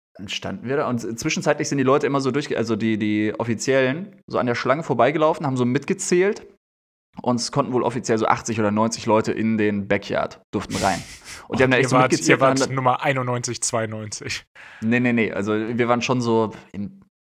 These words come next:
Speaker 1: vorderen, vordere zwei Drittel auf jeden
Speaker 2: Okay,
Speaker 1: Fall. Also
Speaker 2: alles
Speaker 1: ich,
Speaker 2: klar.
Speaker 1: ich schätze mal so vielleicht sechzig oder so und hinter uns waren bestimmt noch zwanzig Leute. Und irgendwann hat er halt so gesagt, „Okay, bis da hinten hin,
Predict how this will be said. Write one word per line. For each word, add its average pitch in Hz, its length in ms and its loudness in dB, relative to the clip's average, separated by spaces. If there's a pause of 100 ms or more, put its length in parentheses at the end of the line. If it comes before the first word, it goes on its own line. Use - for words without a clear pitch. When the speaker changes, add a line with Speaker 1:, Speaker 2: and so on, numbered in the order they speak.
(300)
Speaker 1:
vorderen, 98 840 0
vordere 98 380 -2
zwei 95 160 -2
Drittel 98 280 -2
auf 73 140 -6
jeden - 120 -6
Speaker 2:
Okay, - 220 0
Speaker 1:
Fall. 95 40 -4
Also 92 100 0
Speaker 2:
alles - 140 -4
Speaker 1:
ich, 95 60 -8
Speaker 2:
klar. 90 140 -10
Speaker 1:
ich - 100 -10
schätze - 220 -4
mal 110 60 -4
so 95 140 -6
vielleicht 95 240 -10
sechzig - 360 -10
oder 131 140 -2
so 123 80 -4
und 107 80 -2
hinter 120 180 -2
uns 98 160 -6
waren 101 140 -2
bestimmt 95 220 -8
noch 78 120 -10
zwanzig - 420 -10
Leute. - 300 -12 (880)
Und 113 320 2
irgendwann 139 220 2
hat 123 100 4
er 117 60 4
halt 113 80 2
so 113 80 -4
gesagt, 110 240 0
„Okay, 135 180 0
bis 135 200 -2
da 127 60 2
hinten 131 320 -2
hin, 165 520 -6